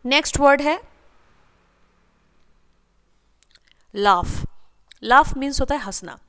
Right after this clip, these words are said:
ठीक है, लास्ट में एच आया हुआ है, ये किसी भी रूल से मैच नहीं करता है, तो simply लाफ के आगे हम बढ़ा देंगे एस, तो ये यहाँ पर हो गया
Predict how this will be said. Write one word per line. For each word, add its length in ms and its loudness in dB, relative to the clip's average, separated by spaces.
ठीक 120 -14
है, 160 -12
लास्ट 340 0
में 120 -6
एच 280 -6
आया 220 -2
हुआ 220 -2
है, 140 -8
ये 100 -12
किसी 300 -8
भी 240 -6
रूल 320 -6
से 140 -4
मैच 340 -2
नहीं 140 -4
करता 300 -4
है, 140 -6
तो 60 -8
simply 420 -4
लाफ 340 0
के 120 -8
आगे 220 -6
हम 100 -10
बढ़ा 220 -10
देंगे 340 -12
एस, 480 -2
तो 80 0
ये 220 -2
यहाँ 220 0
पर 160 0
हो 140 0
गया 280 -2